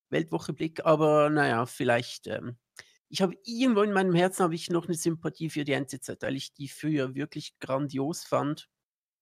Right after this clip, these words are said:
und weil's halt wirklich eine alt-, althergekommene Zeitung ist mit großer Tradition und auch früher sehr, sehr viel Recherche und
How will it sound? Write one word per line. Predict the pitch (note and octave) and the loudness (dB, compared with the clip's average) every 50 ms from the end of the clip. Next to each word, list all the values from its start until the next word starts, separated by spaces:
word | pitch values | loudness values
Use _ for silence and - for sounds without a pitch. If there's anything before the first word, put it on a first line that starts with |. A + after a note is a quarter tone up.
| _ _ _ _ _ | _ _ _ _ _
und | _ - C#3 C3+ C3 C3 C#3 C3+ C3+ _ - - | _ -2 0 0 2 0 -2 -2 -4 _ -18 -2
weil's | B2 B2+ A#2+ C3 B2+ - | 0 2 2 2 0 0
halt | - C3+ C3 B2+ _ - | -2 -2 -2 -2 _ -8
wirklich | B2+ C3 - - C#3+ C3 - - - - | -8 -8 -6 -6 -10 -8 -8 -10 -8 -4
eine | C#3 C3 B2+ B2 A#2+ A#2+ A#2+ A#2+ B2+ _ _ - - _ _ _ _ | -4 -2 -2 -2 -4 -4 -6 -6 -8 _ _ -20 -20 _ _ _ _
alt-, | - C#3 C#3+ D3+ C#3+ - _ _ _ - _ _ _ _ _ _ - - - _ _ | 0 2 2 2 0 -4 _ _ _ -20 _ _ _ _ _ _ -20 -20 -20 _ _
althergekommene | - C#3 D3 D3 _ - D3 C3 D3 - D3+ - D3+ C#3+ C#3+ C3+ - | -2 -2 -2 -2 _ -4 -4 -4 -4 -6 -4 -2 -2 -2 -2 -4 -2
Zeitung | - C#3 A2+ B2+ - - C#3 | 0 -2 -2 0 -2 -4 -4
ist | C3 B2+ C3 - - | -4 -4 -6 -6 -8
mit | C3 C3+ - | -8 -8 -10
großer | _ - B2+ C3+ C#3 - C3 A#2+ | _ -8 -6 -6 -6 -8 -10 -10
Tradition | - - C3 C3 A#2+ _ - G#2+ A#2 C3+ C3+ B2+ | -10 -10 -10 -10 -12 _ -10 -6 -6 -4 -4 -2
und | A#2+ C3 C3 C3 - - - - - - - - - - | -2 -2 -2 -4 -4 -10 -18 -20 -20 -20 -20 -10 4 6
auch | C#3+ C#3+ B2+ - | 6 6 6 0
früher | - - - - C#3+ D3+ D3+ D3 C#3+ | -10 -14 -10 -4 0 0 2 2 0
sehr, | - - - - D#3+ D#3 D#3 D3 | -2 -4 0 2 2 2 2 0
sehr | D3+ - - D#3 D3 C#3 C3+ | -2 -4 -4 -2 0 0 -2
viel | C#3 - - D#3+ D#3 C3+ | -4 -6 -8 -6 -4 -4
Recherche | C#3+ C#3 C3 - - - B2+ C3 C3 - - C#3 C3 B2 | -4 -4 -2 -2 0 0 0 0 -2 -2 -6 -4 -4 -4
und | B2 B2 B2 B2 - - | -4 -4 -6 -8 -12 -20